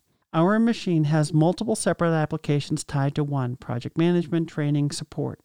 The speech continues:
Frankly, if our growth predictions are correct, we will exceed Okta's definition of one app,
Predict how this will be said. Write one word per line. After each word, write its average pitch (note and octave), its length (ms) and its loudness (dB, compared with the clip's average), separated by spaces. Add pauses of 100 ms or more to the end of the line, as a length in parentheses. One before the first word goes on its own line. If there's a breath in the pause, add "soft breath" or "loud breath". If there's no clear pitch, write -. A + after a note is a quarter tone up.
(440)
Frankly, G#3 540 0 (520)
if F3 180 2
our C4 320 4
growth F#3+ 300 2
predictions D#3+ 640 0
are D3+ 120 2
correct, D3 600 -2 (180)
we F#3+ 240 2
will C4 200 2
exceed G3 840 0 (160)
Okta's C#3+ 400 0
definition C#3+ 580 0
of C3+ 160 -4
one C#3 240 0
app, B2+ 320 -4